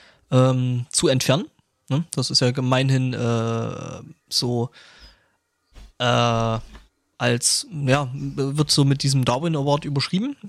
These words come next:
Ähm, der Kollege hat nämlich, äh, gegen Tierchen gekämpft. Ähm, genau. Genau genommen hat er gegen Bettwanzen gekämpft.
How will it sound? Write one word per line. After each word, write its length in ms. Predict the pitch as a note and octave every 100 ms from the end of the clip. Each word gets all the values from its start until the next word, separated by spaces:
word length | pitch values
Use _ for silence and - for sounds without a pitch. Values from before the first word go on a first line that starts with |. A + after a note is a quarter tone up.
| -
Ähm, 560 | D#3+ E3+ E3+ E3 D#3
der 180 | D3+ G#3+
Kollege 480 | A#3 F3+ C#3+ D#3+ E3
hat 160 | D#3 D#3+
nämlich, 400 | D3+ D3+ D3 -
äh, 320 | C3+ C3+ D3+
gegen 300 | D3 D#3 D3
Tierchen 520 | - A#3 F#3+ D3 C3+ - - _ _ - -
gekämpft. 500 | C3+ - E3+ - - - - - - - - - - - _ _ _ - -
Ähm, 520 | C3 C3 C3 B2+ B2+ - _ _ _ -
genau. 280 | D3 B2 A2 _ _
Genau 220 | - C3 E3
genommen 320 | D#3 D3+ C#3+
hat 120 | C#3
er 160 | B2+ B2+
gegen 280 | A#2+ A2+
Bettwanzen 560 | A2 - - A2 G#2+ C3
gekämpft. 520 | A#2 - C#3+ G#3+ -